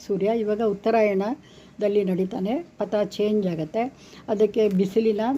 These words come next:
ಆ, ತೀವ್ರತೆ ಸ್ವಲ್ಪ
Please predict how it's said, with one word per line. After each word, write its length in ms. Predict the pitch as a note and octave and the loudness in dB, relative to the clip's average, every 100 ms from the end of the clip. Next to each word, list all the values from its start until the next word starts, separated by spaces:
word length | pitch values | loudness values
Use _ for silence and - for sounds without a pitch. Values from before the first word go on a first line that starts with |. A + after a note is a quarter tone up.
| - - - - - - | -4 -14 -20 -20 -20 -8
ಆ, 60 | G3+ G3 F#3+ G3 F#3+ F3 D#3+ - - - - - - - - | -4 -2 -2 -2 -2 -4 -6 -10 -20 -20 -20 -20 -20 -20 0
ತೀವ್ರತೆ 680 | A#3+ A3+ F#3+ B3 D4+ - - - _ _ _ _ - | 4 6 4 2 -2 -4 -16 -20 _ _ _ _ -10
ಸ್ವಲ್ಪ 200 | - C4 | -4 -2